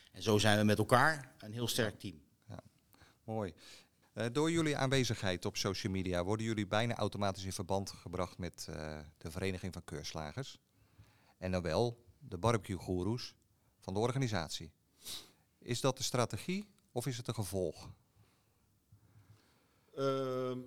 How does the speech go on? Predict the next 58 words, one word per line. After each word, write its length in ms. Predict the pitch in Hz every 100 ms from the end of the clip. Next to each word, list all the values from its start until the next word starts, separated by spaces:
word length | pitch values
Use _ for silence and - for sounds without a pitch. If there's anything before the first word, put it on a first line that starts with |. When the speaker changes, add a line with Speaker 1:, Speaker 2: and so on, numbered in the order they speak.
| - -
Speaker 3:
nou 260 | 131 98 95
ja, 220 | 104 107
laten 260 | 101 101 101
we, 60 |
laten 180 | 104 98
we 80 | 98
beginnen 400 | 101 110 127 139
dat, 220 | 123 113
dat, 360 | 110 110 107 -
dat, 180 | 110 104
het, 160 | 101
dat 180 | 104 107
het 120 | 101
is 280 | 101 101 -
omdat 240 | 87 98 95
we 100 | 98
het, 220 | 98 - -
eh, 180 | 90
ontzettend 360 | 85 92 107 95
veel 240 | 107 101 80
leuk 160 | 107 107
vinden 300 | 104 92 95
om 140 | 95
onze 140 | 90 82
passie 260 | 117 -
te 100 | -
delen 340 | 87 82 80 78 - -
met 120 | 87 -
so-, 120 | 90
met 160 | 85 82
social 320 | 87 82 85
media. 360 | 80 80 76 73
En 80 | 85
dan 120 | 87
in 60 | 87
dit 140 | 85
geval 320 | - 82 87
vooral, 420 | 80 90 87 85
eh, 60 | 85
soci-, 320 | - 90 -
eh, 400 | 85 85 80 71 80
eh, 40 |
Facebook 440 | 90 98 - 95 -
en, 360 | 80 85 85
en 100 | 85
Instagram. 580 | 90 - 82 76 80 113 - - - -
Dat 100 | -
geldt 220 | - 85 -
voor 100 | 87
mij 140 | 82
en 60 | 80
dat 80 |
geldt 180 | 80 90
voor 100 | -
Robert 260 | 90 90 -
ook 120 | 92
precies 280 | - 95 -
hetzelfde. 380 | 98 85 76